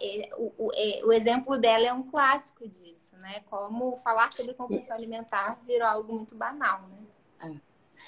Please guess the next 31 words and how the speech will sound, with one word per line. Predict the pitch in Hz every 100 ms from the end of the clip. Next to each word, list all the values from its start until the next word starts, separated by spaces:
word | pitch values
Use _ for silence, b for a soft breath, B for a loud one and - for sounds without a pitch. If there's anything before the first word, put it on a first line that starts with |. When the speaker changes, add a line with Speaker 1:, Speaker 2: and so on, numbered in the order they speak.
| b b _
Speaker 2:
E, | 202 190
a, | 185 190 190 185 180 180
e | -
pelos | - 214 247 247
critérios | 277 247 233 208 190
do | 208
D | 185
S | 185 180 190
M, | 165 170 202 254 240
não | 220
tem | 226
nada | 247 240 262
de | 247
açúcar | 294 285 - 247 233 233 185
de | 180
maneira | 196 185 190
específica, | 190 - 185 - 196 196 - 165
né? | 160 180 208 B B B _
Então, | 190
a | 196 208
Speaker 1:
Não. | 190
Speaker 2:
classificação | 214 220 - - 220 - 220 240
da, | 233
do | 196 208
indivíduo | 196 208 151 226 226
ter, | 220 208 220
a, | - -
da | - 190
mulher, | 202 175 190 226
do | 180
homem, | 175 160 190 208